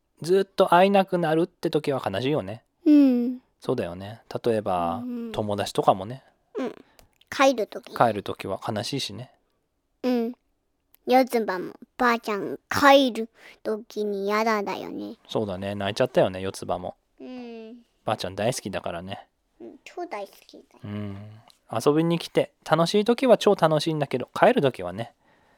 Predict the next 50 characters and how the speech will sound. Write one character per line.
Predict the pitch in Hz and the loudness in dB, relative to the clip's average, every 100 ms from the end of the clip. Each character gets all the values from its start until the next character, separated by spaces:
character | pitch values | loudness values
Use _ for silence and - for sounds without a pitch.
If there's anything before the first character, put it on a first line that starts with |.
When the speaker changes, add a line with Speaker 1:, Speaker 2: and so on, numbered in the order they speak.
| _ _ - | _ _ -18
Speaker 1:
ち | |
ょ | |
っ | - | -14
と | - | -10
悲 | - 95 | -8 -8
し | - 160 | -6 -6
い | |
よ | 123 | -6
ね。 | 110 - _ _ | -8 -16 _ _
Speaker 2:
う | 277 | -8
ん。 | 254 _ _ _ _ _ - | -8 _ _ _ _ _ -6
Speaker 1:
け | |
ど、 | 226 165 | 0 2
ま | 127 | 4
あ、 | 196 - _ - | 2 -2 _ -6
ま | 101 | 0
た | 104 147 | 6 8
会 | 240 | 8
え | |
る | - | 4
か | 214 | 2
ら | 104 | 2
ね、 | 110 | -4
み | 151 | -6
ん | 98 | -8
な。 | 98 - _ _ _ | -10 -12 _ _ _
Speaker 2:
う | 277 | -10
ん。 | 247 240 220 202 226 - | -6 -4 -2 -4 -8 -10
Speaker 1:
う | |
ん。 | 107 113 104 95 107 - | -8 -6 -6 -10 -16 -8
ケ | - | -4
ン | 120 | -2
ト | 104 | -2
も | 101 | -2
日 | 110 | 2
本 | 139 160 | 4 4
帰 | - 139 | 4 2
る、 | 113 - | 2 -2
日 | 131 | 2
本 | 165 185 | 4 4
か | 113 | 6
ら | 120 101 | 6 6
ア | |
メ | 110 123 | 4 0
リ | 131 | 2
カ | 131 | 0
に | 131 | 2
帰 | 147 | 4
る | 117 | 2
時、 | 95 92 - | 0 -12 -14